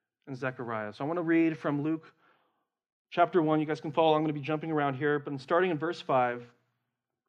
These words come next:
it says, "In the time of Herod, king of Judea, there was a priest named Zechariah who belonged to the priestly division of Abijah.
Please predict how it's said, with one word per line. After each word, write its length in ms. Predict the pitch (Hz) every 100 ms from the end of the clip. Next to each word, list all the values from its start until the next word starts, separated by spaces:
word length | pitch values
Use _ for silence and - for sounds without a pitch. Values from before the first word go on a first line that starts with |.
| _ -
it 80 | 135
says, 200 | 160 156
"In 60 |
the 80 | 170
time 260 | 156 196 214
of 80 | 170
Herod, 320 | 180 170 180
king 200 | 185 190
of 100 | 170
Judea, 340 | 170 139 143
there 80 | 147
was 100 | 151
a 60 | 151
priest 420 | - 226 240 -
named 160 | 156
Zechariah 500 | 139 165 160 147 135
who 100 | 135
belonged 440 | 147 151 156 180 190
to 100 | 185
the 80 | 143
priestly 440 | - 196 185 208
division 540 | 180 139 123 127 135 135 _ _ _ 147
of 80 |
Abijah. 520 | 151 160 220 165 110